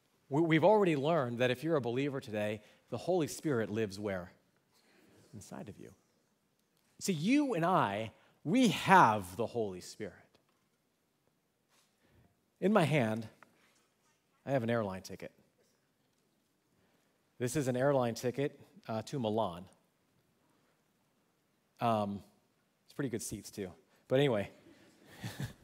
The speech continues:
this is an airline ticket to Milan. And I, I can hold this airline ticket, and I can say, "I have an airline ticket, and it's to Milan, Italy." Totally got this airline ticket right here. What do you guys think? Pretty cool, huh?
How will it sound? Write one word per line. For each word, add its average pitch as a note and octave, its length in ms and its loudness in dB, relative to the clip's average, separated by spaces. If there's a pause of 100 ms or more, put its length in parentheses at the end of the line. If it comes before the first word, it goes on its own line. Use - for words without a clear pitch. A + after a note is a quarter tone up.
(720)
this F#3 140 -4
is G#3+ 80 0
an - 0 -
airline G3+ 260 6
ticket D#3+ 280 -2
to D3+ 60 -4
Milan. A2+ 260 0
And A#2 60 2
I, D#3+ 160 4
I F#3+ 140 8
can G#3 140 2
hold F3+ 200 4
this D#3+ 140 2
airline D#3+ 320 4
ticket, D3+ 280 -2
and - 100 -4
I D3 60 0
can B2+ 100 -14
say, C#3 240 2 (320)
"I G#3+ 80 10
have G#3 80 12
an E3+ 80 6
airline F#3 240 8
ticket, D3+ 360 2 (600)
and D#3+ 100 4
it's F#3+ 160 0
to D3+ 100 -2
Milan, B2+ 600 2
Italy." F#2 460 -6 (960)
Totally D3 560 6
got B2+ 260 4
this B2+ 140 -4
airline G#2+ 360 0
ticket G#2 300 -6
right G2+ 180 -4
here. A2 220 -4 (380)
What D#3 80 6
do D3 80 8
you D#3 40 8
guys C3 120 4
think? C#3 200 2
Pretty C3 140 -2
cool, D3+ 220 4
huh? B2 240 2